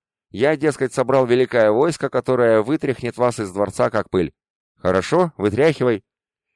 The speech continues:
Несколько полков швейцарских наемников подошло с севера к городу. Послали Б Т Р, который их разогнал, даже стрелять не стали.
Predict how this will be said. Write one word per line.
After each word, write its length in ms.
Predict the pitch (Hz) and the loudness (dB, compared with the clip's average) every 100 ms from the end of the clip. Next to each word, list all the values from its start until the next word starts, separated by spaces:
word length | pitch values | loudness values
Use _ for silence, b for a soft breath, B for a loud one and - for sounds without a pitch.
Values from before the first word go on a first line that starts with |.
| - | -12
Несколько 540 | 101 165 202 165 147 | -2 -2 0 -2 -2
полков 400 | - 135 156 151 | 0 0 2 0
швейцарских 580 | - 127 143 139 123 104 | 0 -2 0 -2 -4 -6
наемников 540 | 123 143 135 123 113 | -2 0 0 -2 -2
подошло 500 | - 107 104 123 131 - | 0 -2 0 2 0 0
с 80 | - | -8
севера 420 | - 110 104 104 | -4 0 0 0
к 60 | 90 | 0
городу. 420 | 90 85 80 73 _ _ _ _ _ - | 0 0 -2 -8 _ _ _ _ _ -4
Послали 420 | 113 123 156 143 | -2 0 2 2
Б 160 | 110 107 | 2 2
Т 100 | 107 | 2
Р, 260 | 101 92 _ _ - | 2 0 _ _ -8
который 400 | 127 139 127 135 | -2 2 4 2
их 100 | 123 | 0
разогнал, 580 | 123 113 110 110 95 85 | -2 -2 -2 0 0 0
даже 280 | 101 110 113 | 0 0 -2
стрелять 400 | 123 110 95 95 | -4 -2 -2 -4
не 80 | |
стали. 360 | 87 - 85 78 | -8 -4 -4 -6